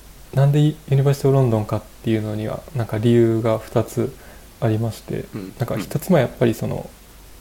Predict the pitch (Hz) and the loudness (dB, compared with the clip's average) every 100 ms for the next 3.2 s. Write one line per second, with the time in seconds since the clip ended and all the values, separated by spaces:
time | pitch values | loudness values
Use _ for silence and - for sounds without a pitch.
0 | - - - 123 123 127 127 120 117 113 | -20 -12 2 4 4 2 2 2 2 0
1 | - 104 - - - - - - - - | -4 -14 -16 -20 -20 -20 -20 -20 -12 -4
2 | 143 120 113 135 143 - 143 151 147 113 | 0 0 4 4 4 4 2 4 4 4
3 | - | 2